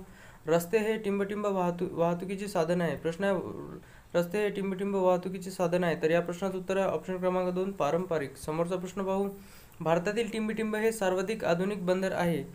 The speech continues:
प्रश्न आहे, भारतातील टिंबटिंब हे सर्वाधिक आधुनिक बंदर आहे. तर या प्रश्नाचं उत्तर आहे option क्रमांक दोन, ज-, जवाहरलाल नारू-,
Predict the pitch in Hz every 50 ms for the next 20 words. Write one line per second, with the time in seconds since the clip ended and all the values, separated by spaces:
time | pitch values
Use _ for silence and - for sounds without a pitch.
0 | - - - - - - 165 156 - 202 202 196 175 170 160 160 165 185 185 202
1 | 202 190 190 202 202 202 196 196 208 202 208 208 214 208 214 - 180 175 180 185
2 | 180 220 220 - 170 170 165 180 190 202 185 175 175 180 185 180 185 180 175 165
3 | 139 - - 156 160 170 175 175 180 175 190 196 185 190 185 185 - 190 190 196
4 | 196 196 - - - - - - 139 - - - 190 185 175 185 180 185 185 185
5 | 185 185 175 170 - - - - - - - - - - - - - - - -
6 | - 160 165 170 175 175 170 160 156 160 175 - - 147 156 156 170 175 180 185
7 | 190 190 180 185 175 170 170 175 180